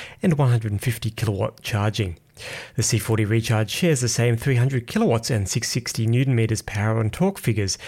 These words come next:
and should sprint to one hundred Ks an hour or sixty-two miles an hour in under five seconds. The interior is Volvo's first to be completely animal skin free, but not vegan.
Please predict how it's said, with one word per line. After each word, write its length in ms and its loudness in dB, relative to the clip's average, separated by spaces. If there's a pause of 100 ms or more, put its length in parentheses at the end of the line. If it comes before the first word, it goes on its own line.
(260)
and 140 2
should 160 2
sprint 320 0
to 80 -4
one 160 0
hundred 260 -2
Ks 380 0
an 60 2
hour 260 2
or 180 -2
sixty-two 520 -4
miles 260 0
an 80 0
hour 300 0
in 100 2
under 160 2
five 320 -2
seconds. 540 -2 (720)
The 140 0
interior 420 2
is 140 0
Volvo's 340 0
first 460 -2
to 40 -12
be 100 0
completely 480 0
animal 280 2
skin 320 0
free, 340 2
but 220 -2
not 160 0
vegan. 420 2